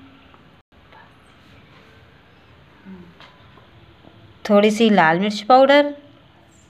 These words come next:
एक बड़ा चम्मच अरारोट पाउडर,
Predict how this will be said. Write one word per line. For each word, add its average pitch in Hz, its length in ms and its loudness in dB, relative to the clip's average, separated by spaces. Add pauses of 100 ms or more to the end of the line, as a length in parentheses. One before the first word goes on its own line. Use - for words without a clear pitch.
(1500)
एक 226 280 2
बड़ा 196 280 2
चम्मच 208 600 -8 (220)
अरारोट 220 600 -2
पाउडर, 165 380 0